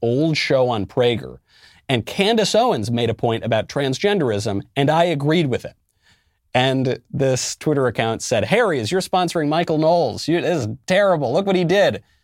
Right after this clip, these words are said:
years ago before you even started sponsoring him." And Harry's wrote back and they said, "This is inexcusable. We condemn these views," you know, the view that men are not women or whatever,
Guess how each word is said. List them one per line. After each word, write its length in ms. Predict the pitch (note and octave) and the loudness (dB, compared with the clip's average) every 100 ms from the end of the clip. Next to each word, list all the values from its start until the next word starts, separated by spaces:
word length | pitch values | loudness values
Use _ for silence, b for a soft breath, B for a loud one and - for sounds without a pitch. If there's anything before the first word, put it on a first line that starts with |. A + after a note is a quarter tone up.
| _ _ _ _ _ _ _ _ _ | _ _ _ _ _ _ _ _ _
years 360 | F#2 C#3+ E3 C#3 | -2 2 2 0
ago 240 | C3+ C#3+ | 0 0
before 320 | B2+ A2 C#3 | 0 -2 0
you 160 | B2+ B2 | 0 0
even 160 | A#2+ A2+ | 0 0
started 260 | B2 A2 | 0 -2
sponsoring 460 | - G#2+ G2+ G2 F2 | -2 -2 -2 -4 -6
him." 160 | E2+ | -8
And 100 | C#2 | -10
Harry's 340 | F#2+ A#2 D3 D3 | -4 -2 0 0
wrote 180 | A2 - | -2 0
back 180 | G2 | -2
and 80 | G2 | -4
they 40 | F#2 | -6
said, 220 | F#2 D#2+ | -6 -8
"This 140 | G#2 G2+ | -8 -8
is 100 | - | -8
inexcusable. 840 | A#2 G2 - C#3+ C3+ C#3+ C#3 C#3+ b b b - | -8 -8 -4 -2 -2 -2 -4 -6 b b b -4
We 80 | B2 | -2
condemn 520 | - G#2+ G#2 A#2+ D3+ | -2 -2 0 0 2
these 220 | D#3 C#3 | 2 0
views," 680 | C#3+ D3+ D3 D3 D3 - - - - - - - B B - | 0 2 2 2 0 -4 -10 -16 -20 -20 -20 -16 B B -4
you 80 | C3 | -2
know, 100 | B2+ | 0
the 80 | A2+ | 0
view 160 | B2+ | 0
that 120 | A#2+ | 0
men 180 | G2 A#2 | 0 0
are 200 | A2+ G#2 G#2 | 0 -2 -4
not 240 | B2 A#2 | -4 -2
women 260 | A#2+ A#2+ B2 | -2 -2 -4
or 60 | |
whatever, 380 | A2+ A2+ A2+ - | -2 -2 -2 -6